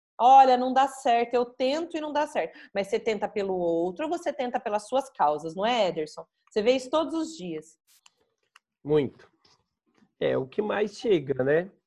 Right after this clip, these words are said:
Speaker 2: O que mais dá entrada é, é justamente isso. É que precisa se fazer algo,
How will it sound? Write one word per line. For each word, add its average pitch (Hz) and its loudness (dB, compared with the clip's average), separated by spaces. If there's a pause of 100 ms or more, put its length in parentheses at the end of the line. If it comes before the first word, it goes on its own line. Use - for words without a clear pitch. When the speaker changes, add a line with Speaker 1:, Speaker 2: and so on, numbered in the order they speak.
(400)
Speaker 2:
O 101 -14
que 113 -12
mais 120 -4
dá 123 -4
entrada 123 -4
é, 127 -2
é 117 -4
justamente 123 -6
isso. 135 -10 (380)
É 110 0
que - -20 (140)
precisa 185 -6
se - -18
fazer 139 -2
algo, 175 2